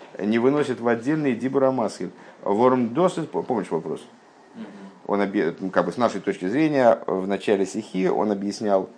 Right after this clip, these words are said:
Speaker 1: а, он объяснял значение слова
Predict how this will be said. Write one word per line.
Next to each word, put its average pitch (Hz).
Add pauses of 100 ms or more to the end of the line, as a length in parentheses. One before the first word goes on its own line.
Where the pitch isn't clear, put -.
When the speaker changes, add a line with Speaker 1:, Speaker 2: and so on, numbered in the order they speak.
(280)
Speaker 1:
а, 92 (1080)
он 110
объяснял 98
значение 107
слова 196